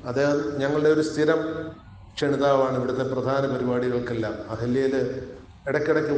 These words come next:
വന്നു പോകുന്ന ഈ നാട്ടുകാരനാണ്. അദ്ദേഹത്തിന് ഞങ്ങളുടെ ഒരു കുടുംബാംഗം എന്നുള്ള നിലയിൽ തന്നെ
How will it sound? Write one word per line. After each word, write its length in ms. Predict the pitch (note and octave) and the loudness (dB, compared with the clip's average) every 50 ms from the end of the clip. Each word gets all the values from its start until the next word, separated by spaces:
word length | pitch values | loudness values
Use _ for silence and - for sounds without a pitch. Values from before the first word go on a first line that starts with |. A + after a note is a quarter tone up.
| B2 | 2
വന്നു 200 | B2+ C3+ D3 D#3 D3+ D3 | 2 2 0 0 2 2
പോകുന്ന 340 | C#3+ C#3+ C#3 C#3 C3+ C3+ C#3+ - G2+ - - - - C3+ C3 | 2 2 2 2 0 0 -2 -2 -4 -6 -10 -8 -6 -2 0
ഈ 40 | C#3 C#3 C3+ | 0 0 0
നാട്ടുകാരനാണ്. 760 | B2+ B2+ B2+ C3 C3 C3 C3 B2+ B2 - G#2+ G#2+ G#2+ A#2+ C#3 C3+ | 0 -2 -2 -2 0 0 0 0 0 -2 -4 -4 -4 -4 -4 -4
അദ്ദേഹത്തിന് 420 | A#2 B2 B2+ B2 B2 C3 C3+ C3+ C3+ C3+ C3+ - - - - - - - - - - - A#2 | -2 -2 -2 -2 0 -2 -2 -2 -2 -4 -6 -10 -12 -18 -20 -20 -20 -20 -20 -20 -10 -6 -4
ഞങ്ങളുടെ 240 | A#2+ B2 C#3+ C#3+ D3+ C#3+ | -2 0 2 2 2 2
ഒരു 80 | C#3+ C#3+ C#3+ | 2 2 2
കുടുംബാംഗം 540 | D3 D3 D#3 D#3+ D#3+ E3+ E3 E3 E3 E3 D#3+ | 2 2 2 4 4 4 6 4 4 2 2
എന്നുള്ള 220 | D#3 D3+ C#3+ C#3 C#3 B2+ | 2 2 0 0 0 0
നിലയിൽ 240 | B2+ B2 C3 B2+ B2+ B2+ | 0 0 0 -2 -2 -2
തന്നെ 200 | C3 B2+ B2+ B2+ | -2 -2 -2 -2